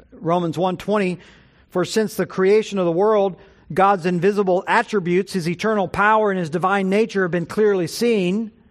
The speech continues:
being understood, understood through that which is made, so that they are without excuse. For even though they knew God, they did not honor Him as God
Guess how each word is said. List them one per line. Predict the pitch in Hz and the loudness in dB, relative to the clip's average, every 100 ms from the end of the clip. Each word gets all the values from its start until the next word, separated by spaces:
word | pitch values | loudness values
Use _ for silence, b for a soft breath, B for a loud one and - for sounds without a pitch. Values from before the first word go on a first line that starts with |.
| b b b _ b - | b b b _ b -2
being | 190 196 | 2 2
understood, | 214 196 - 233 226 185 | 2 -2 0 2 2 -2
understood | - 196 - 240 233 | -10 -12 2 2 4
through | 208 196 | 2 2
that | 202 208 | 2 0
which | 180 | -2
is | 175 | -2
made, | 170 202 226 185 196 220 - _ _ _ _ _ _ _ B B | 0 2 4 2 0 -6 -16 _ _ _ _ _ _ _ B B
so | - 220 | 2 4
that | 202 202 - - | 4 2 -2 -10
they | 151 214 220 | 0 2 4
are | 208 | 4
without | 196 196 190 | 4 4 2
excuse. | 190 - - 277 190 - | 0 -4 0 2 0 -2
For | 196 | 0
even | 196 240 240 | 2 2 2
though | 226 226 214 | 4 4 4
they | 208 | 2
knew | 185 214 262 | 2 2 2
God, | 233 214 208 208 | 2 4 4 2
they | 202 | 2
did | 190 220 | 2 2
not | 233 208 214 | 4 2 0
honor | - 226 269 262 233 | 0 2 4 2 2
Him | 190 185 175 | 2 0 0
as | 180 165 135 | 0 -2 0
God | 160 147 147 170 196 | 0 2 4 2 -2